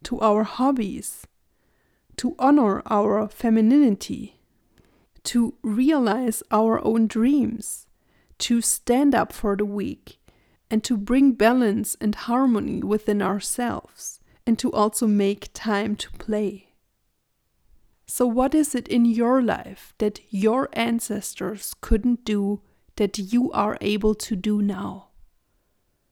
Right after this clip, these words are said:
Ancestors have been honored ritually in various cultures for ages because of their importance in our lives. And because of the imprints they left inside of us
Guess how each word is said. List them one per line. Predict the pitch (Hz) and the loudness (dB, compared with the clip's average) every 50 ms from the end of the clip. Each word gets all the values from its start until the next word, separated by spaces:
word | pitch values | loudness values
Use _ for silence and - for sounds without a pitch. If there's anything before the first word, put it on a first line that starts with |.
| _ _ _ _ _ _ _ _ _ _ _ _ _ _ _ _ _ _ _ _ _ _ _ _ _ _ _ _ _ _ _ _ _ _ - | _ _ _ _ _ _ _ _ _ _ _ _ _ _ _ _ _ _ _ _ _ _ _ _ _ _ _ _ _ _ _ _ _ _ -2
Ancestors | - 226 269 294 302 - - 285 277 - - - 240 240 233 226 - | 0 2 2 2 0 2 2 0 0 0 -2 -4 -2 -2 -2 -4 -6
have | - 233 220 226 - - | -4 -4 -4 -4 -4 -4
been | - 214 214 - | -4 -2 -2 -2
honored | - - 233 233 226 220 202 185 190 - | -2 -2 0 0 2 0 0 -2 -4 -6
ritually | 262 208 208 220 240 - - - 226 190 - - - 101 | -6 0 0 0 0 0 -6 -6 -4 -6 -4 -4 -6 -8
in | - - 226 208 202 196 196 196 | -6 -4 -2 -2 0 0 -2 -4
various | 190 - 208 220 254 262 254 240 233 226 - | -2 0 2 2 2 2 0 0 -2 -4 -6
cultures | - - - 240 214 208 208 - - 208 190 190 190 - - | -12 -10 -6 -4 -2 -2 -4 -4 -4 -4 -4 -4 -4 -8 -10
for | - 226 202 202 - - | -6 -4 -4 -4 -4 -4
ages | 220 220 226 214 - - 57 - - - - - _ _ _ _ _ _ | -4 -4 -4 -4 -6 -10 -12 -12 -12 -14 -14 -16 _ _ _ _ _ _
because | - 220 - - - - - 262 277 277 - | -10 -10 -8 -8 -8 -2 0 2 2 2 0
of | - 202 - - | -4 -8 -6 -4
their | - 190 190 - | -4 -2 -2 -2
importance | - 208 202 208 - - 226 233 233 - - 180 - | -2 -4 -6 -6 -4 -4 -4 -4 -4 -4 -6 -8 -8
in | - - 220 208 | -6 -6 -6 -4
our | 220 202 202 202 | -2 -2 -2 -2
lives. | 202 202 226 220 185 - 226 - - - - - - _ _ _ _ _ _ _ _ _ _ - | -2 -2 -2 -2 -4 -6 -10 -16 -16 -16 -16 -16 -18 _ _ _ _ _ _ _ _ _ _ -2
And | 214 214 208 | -2 -2 -2
because | - 214 - - - 262 240 - - | -4 -10 -10 -4 -2 -2 -2 0 -2
of | 233 - - | -4 -6 -6
the | - - _ _ | -12 -12 _ _
imprints | - 277 302 339 349 - 240 190 208 202 196 - - | 0 0 0 0 0 2 0 0 0 0 -6 -8 -2
they | - 202 208 208 | -2 0 0 2
left | 214 214 208 202 208 - - - | 2 0 0 0 -2 -4 -10 -4
inside | - 214 202 - - - 240 240 262 - | -2 -2 -2 -2 -4 -4 -2 -2 0 0
of | 202 196 - - | -2 -4 -6 -10
us | 233 208 190 - - - - | -12 -12 -10 -8 -10 -10 -10